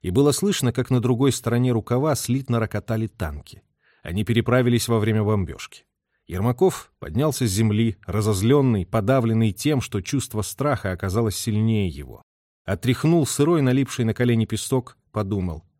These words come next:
«Разнежился. Конец. Прежняя жизнь начинается». «Из санроты! Где санрота? Санитары!»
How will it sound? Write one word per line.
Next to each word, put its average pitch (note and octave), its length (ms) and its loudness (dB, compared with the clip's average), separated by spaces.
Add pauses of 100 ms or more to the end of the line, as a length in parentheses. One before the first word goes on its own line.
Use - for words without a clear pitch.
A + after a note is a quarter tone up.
(480)
«Разнежился. D3+ 840 2 (300)
Конец. C3 800 -2
Прежняя F#3 500 2
жизнь C3 280 2
начинается». A2 640 -2 (1300)
«Из A3 200 4
санроты! B3+ 720 6
Где B3 260 4
санрота? C#4 460 6
Санитары!» D4 720 4